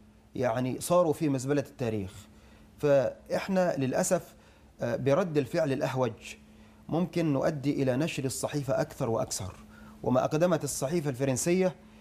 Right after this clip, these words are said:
إلا بعد أن رأت ردة الفعل الهوجاء من بعض المسلمين من قتل السفير الليبي وغيره وغيره، رد-، رأت ردة الفعل. وللعلم غالبية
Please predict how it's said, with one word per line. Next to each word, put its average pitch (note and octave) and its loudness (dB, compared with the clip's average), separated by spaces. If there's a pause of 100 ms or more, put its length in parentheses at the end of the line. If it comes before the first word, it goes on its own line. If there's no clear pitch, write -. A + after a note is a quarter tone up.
(260)
إلا F#3 4
بعد F#3+ 2
أن D#3+ 0
رأت E3+ 0 (460)
ردة F3 2
الفعل D#3 0
الهوجاء C#3 2
من B2 -4
بعض C#3 0
المسلمين C#3 0 (340)
من A#2 -8
قتل - -4
السفير B2 -2
الليبي D3 0
وغيره C#3 0
وغيره، E3+ 0 (500)
رد-، D#3+ 0
رأت - 0
ردة D#3+ 0
الفعل. C3 -4 (360)
وللعلم D3+ 2
غالبية D3+ 0